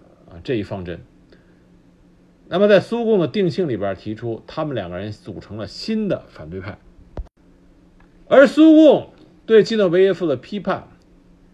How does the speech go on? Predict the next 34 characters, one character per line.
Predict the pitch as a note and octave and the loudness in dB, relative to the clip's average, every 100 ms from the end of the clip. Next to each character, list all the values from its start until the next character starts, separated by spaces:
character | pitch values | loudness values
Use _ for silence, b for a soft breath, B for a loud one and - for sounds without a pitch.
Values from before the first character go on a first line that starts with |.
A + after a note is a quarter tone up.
| - | -4
也 | D#3+ G3 | 0 0
使 | E3 B2 | 0 -2
得 | B2 C#3+ - | 0 -2 -2
季 | - D#3+ | -10 -8
诺 | C#3 | -6
维 | B2 | -4
耶 | C3 | -4
夫 | C3 C#3+ - | -6 -10 -10
从 | - C#3 | -12 -10
共 | C3+ F3 | -6 -6
产 | A2+ E2 | -6 -10
国 | E2 A2 F3 | -6 -4 -2
际 | E3+ | -2
的 | A2 | -6
领 | G2 | -6
导 | G#2 D#2+ | -8 -8
人 | C#2+ | -10
上， | F2 E2 - | -14 -16 -18
啊， | D2+ D2+ | -20 -18
退 | - G2+ | -12 -12
了 | |
下 | D#2 | -12
来。 | _ _ _ _ _ _ _ _ _ _ - - - _ b b b | _ _ _ _ _ _ _ _ _ _ -6 -6 -6 _ b b b
那 | C4+ | 2
么 | D4+ | 8
在 | D4+ | 8
这 | C4+ | 6
个 | G#3 | 2
新 | - D#4 C#4+ | 0 -2 0
反 | D#3+ B2 | -4 -4
对 | D#3 | -4
派 | D3+ E3+ | -2 -4
里 | A2+ | -4
边， | E2+ F2+ | -8 -10